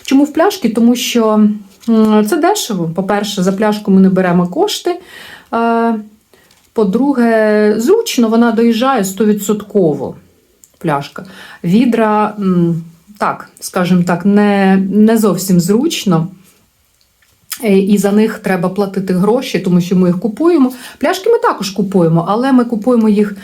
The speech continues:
ну, вони, собівартість їх недорога. Тому ось так: якщо ви збираєтесь квасити на продаж, то думайте про розмір та форму.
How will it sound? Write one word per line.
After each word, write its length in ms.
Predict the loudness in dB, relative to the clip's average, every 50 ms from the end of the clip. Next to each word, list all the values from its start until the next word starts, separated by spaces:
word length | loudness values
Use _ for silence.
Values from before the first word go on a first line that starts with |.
| -20 -20 -6 -2
ну, 100 | 0 0
вони, 500 | 2 2 4 4 4 4 4 2 2 0
собівартість 840 | -4 -2 -2 0 2 2 2 0 0 -2 -4 -6 -8 -8 -6 -2 0
їх 240 | 0 0 0 2 2
недорога. 880 | 2 4 4 4 2 2 2 2 2 2 2 0 0 -2 -4 -6 -8 -10 _ _ _ -20 -20 -20 -20 -20 _ _ _
Тому 580 | -2 2 2 4 4 4 4 4 4 2 2 2
ось 240 | 0 0 -2 -2 -4
так: 300 | -4 -2 -2 -2 -2 -4
якщо 320 | -6 -6 -4 -2 0 0 2
ви 360 | 2 2 2 2 0 -2 -4
збираєтесь 760 | -4 -2 0 0 0 2 2 2 2 0 0 -2 -4 -6 -6
квасити 680 | -8 -6 -4 -4 -2 -4 -4 -4 -4 -4 -2 0 0 2
на 180 | 2 2 0
продаж, 760 | -2 -2 -2 0 2 2 2 0 -2 -4 -8 -8 -10 -14 -16 _ -20 -20 -20 -20 _ _ _
то 420 | -6 -4 -2 -2 0 0 0 0 0
думайте 600 | 0 2 4 4 4 4 2 0 -2 -2 -4 -4
про 640 | -4 -6 -6 -6 -2 0 0 2 2 2 0 -2 -4 -8 -14 -12 _
розмір 720 | -4 -2 0 2 2 2 0 0 0 0 2 2 0 0 -4 -10 -20 -20 _ _ _ _ _ _ _ -8
та 480 | -4 -2 0 0 2 0 0 -2 -4 -8 -12 -18 -18 -16 -16 -10
форму. 360 | -6 -2 -2 0 0 0 -2